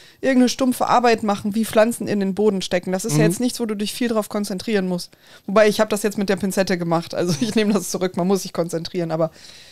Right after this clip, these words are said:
Speaker 1: ich will sagen, das ist ja jetzt nichts, worauf man sich explizit sehr doll konzentrieren muss, wo man nicht irgendwie geistige Kapazitäten über hat, um dabei zu reden. Und du sollst ja auch keine elaborierten Matheaufgaben lösen, ne? Also das ist eine Sache, die kann ich nicht verstehen, dass du das nicht zeitgleich kannst.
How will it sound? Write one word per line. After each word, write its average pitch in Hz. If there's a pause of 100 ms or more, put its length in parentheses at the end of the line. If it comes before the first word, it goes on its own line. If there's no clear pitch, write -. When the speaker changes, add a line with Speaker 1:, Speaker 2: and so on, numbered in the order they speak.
(140)
Speaker 1:
ich 214
will 220
sagen, 214
das 202
ist 233
ja 214
jetzt 202
nichts, 226
worauf 202
man 208
sich 202
explizit 202
sehr 208
doll 196
konzentrieren 196
muss, 196
wo 190
man 190
nicht 202
irgendwie 190
geistige 185
Kapazitäten 190
über 202
hat, 190 (200)
um 220
dabei 180
zu 180
reden. 185 (500)
Und 214
du 208
sollst 226
ja 226
auch -
keine 208
elaborierten 196
Matheaufgaben 170
lösen, 170
ne? 220
Also 180 (1600)
das 254
ist 320
eine 269
Sache, 247
die 220
kann 214
ich 208
nicht 226
verstehen, 208
dass 196
du 196
das 185
nicht 180
zeitgleich 175
kannst. 170